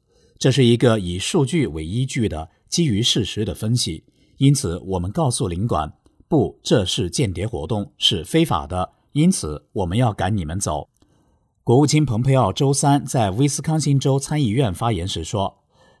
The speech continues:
中共官员正在州和市一级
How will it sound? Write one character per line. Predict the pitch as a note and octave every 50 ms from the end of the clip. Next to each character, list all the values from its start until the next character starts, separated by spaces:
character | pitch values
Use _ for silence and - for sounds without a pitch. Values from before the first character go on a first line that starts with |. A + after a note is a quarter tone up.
| _
中 | - D#3+ E3
共 | E3 F3 D3 A#2
官 | A#2 C#3+ D3+ C#3+
员 | A2 E2 D2 D#2+ G2 C3 C#3
正 | - D3+ C#3
在 | B2 C3 F#2+ F2
州 | - - D#3+ D3+ E3 -
和 | - - - F#2 F#2+ A#2
市 | A#2+ - - G3 D3+
一 | A#2+ G#2 F#2+
级 | E2+ - - D#2 D#2 F2 G#2+ A#2 -